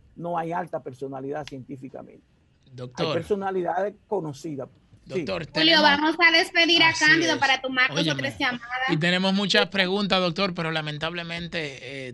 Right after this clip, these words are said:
Speaker 2: tenemos
Speaker 3: Sí.
Speaker 2: que despedirlo. Vamos a, vamos a volver a invitarlo para, porque se nos quedaron muchas preguntas
Speaker 3: Va-,
Speaker 2: realmente.
Speaker 3: vamos a invitarlo a las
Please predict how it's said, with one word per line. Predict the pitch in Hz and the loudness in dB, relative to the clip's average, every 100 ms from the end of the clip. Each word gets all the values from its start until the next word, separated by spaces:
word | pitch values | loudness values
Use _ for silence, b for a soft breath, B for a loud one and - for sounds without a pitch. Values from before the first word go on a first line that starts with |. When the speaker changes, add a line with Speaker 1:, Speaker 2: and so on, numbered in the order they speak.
| - | -12
Speaker 2:
tenemos | 143 143 240 156 | -10 -8 -8 -8
Speaker 3:
Sí. | |
Speaker 2:
que | 160 | -6
despedirlo. | 151 143 139 135 156 131 117 90 - | -6 -8 -8 -6 -6 -8 -12 -14 -14
Vamos | 131 160 156 | -10 -6 -8
a, | 156 139 | -10 -14
vamos | 143 165 | -12 -10
a | 165 | -8
volver | 165 160 160 | -8 -8 -10
a | 160 | -10
invitarlo | 160 127 147 139 131 113 92 | -12 -12 -12 -12 -12 -14 -14
para, | 123 110 110 104 92 85 _ _ _ _ - | -14 -10 -10 -12 -14 -20 _ _ _ _ -12
porque | 120 127 127 | -10 -6 -6
se | 135 | -6
nos | 135 | -8
quedaron | 135 131 147 | -8 -8 -8
muchas | 147 147 143 | -10 -8 -8
preguntas | - 120 120 117 208 | -8 -8 -8 -10 -8
Speaker 3:
Va-, | |
Speaker 2:
realmente. | 220 247 208 | 0 0 4
Speaker 3:
vamos | 277 285 320 | 4 6 4
a | |
invitarlo | 359 359 339 349 | 4 4 6 6
a | 349 | 8
las | 359 | 6